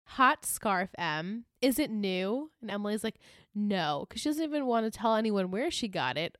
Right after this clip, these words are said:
or when she got it. So she heads into the chem lab, and she, well, before that, she has taken the scarf off. <laughs> Michelle's laughing at the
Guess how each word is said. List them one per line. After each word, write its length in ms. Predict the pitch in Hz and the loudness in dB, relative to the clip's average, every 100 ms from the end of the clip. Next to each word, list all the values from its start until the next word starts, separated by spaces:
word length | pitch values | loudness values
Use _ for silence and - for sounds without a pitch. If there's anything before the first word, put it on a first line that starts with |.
| - | -6
or 200 | 180 170 | -2 -2
when 280 | 185 233 | 0 0
she 180 | 277 - | 0 -2
got 280 | 190 156 135 | 0 0 2
it. 180 | 165 214 _ - - - - - | 0 -4 _ -20 -20 -20 -20 -10
So 160 | - | -4
she 200 | 214 - | -2 0
heads 280 | 208 247 254 | 0 0 0
into 300 | 285 277 269 | 0 -2 -2
the 140 | 220 208 | -4 -4
chem 320 | - 202 196 | -2 -2 0
lab, 440 | 160 143 139 175 - _ _ _ - | 0 0 0 -4 -10 _ _ _ -6
and 480 | 214 185 175 180 - | 0 2 2 0 -6
she, 240 | - 220 - | -6 -4 0
well, 240 | 196 175 | 2 2
before 340 | 175 202 214 | 0 -2 2
that, 160 | 196 165 | 4 2
she 120 | - | 0
has 120 | 208 190 | -2 -2
taken 280 | 226 202 | -2 -2
the 100 | 185 | -2
scarf 580 | 185 - 170 - 170 - _ - | -4 -2 0 0 -4 -8 _ 4
off. 600 | 226 247 180 196 - - - _ _ _ _ - _ _ _ _ - | 8 8 6 2 -4 -16 -20 _ _ _ _ -20 _ _ _ _ -2
<laughs> 100 | 220 202 180 - | 0 0 -2 -6
Michelle's 420 | 202 - 170 185 | -6 -4 -4 0
laughing 320 | 185 190 202 | 0 0 -2
at 180 | 175 175 | -2 -2
the 300 | 170 165 175 | -4 -4 -4